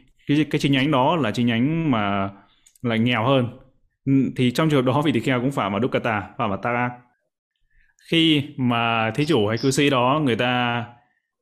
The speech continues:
cúng dường, hướng tâm tới, cúng dường tới Sangha, tới chư tăng, nhưng mà vị tỳ kheo lại nói với họ rằng ấy, thôi hãy cúng dường tới Chetya đi, cúng dường tới bảo tháp đi, thì trong trường hợp đó vị tỳ kheo cũng phạm vào Dukkata,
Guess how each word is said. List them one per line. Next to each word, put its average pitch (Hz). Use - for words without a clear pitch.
cúng 156
dường, 135
hướng 139
tâm 147
tới, 139
cúng 160
dường 127
tới 123
Sangha, 135
tới 139
chư 139
tăng, 127
nhưng 156
mà 117
vị 113
tỳ 104
kheo 123
lại 107
nói 113
với 160
họ 110
rằng 110
ấy, 139
thôi 139
hãy 135
cúng 147
dường 110
tới 123
Chetya 135
đi, 127
cúng 151
dường 120
tới 127
bảo 98
tháp 143
đi, 131
thì 117
trong 135
trường 123
hợp 101
đó 113
vị 135
tỳ 90
kheo 113
cũng 117
phạm 107
vào 95
Dukkata, 104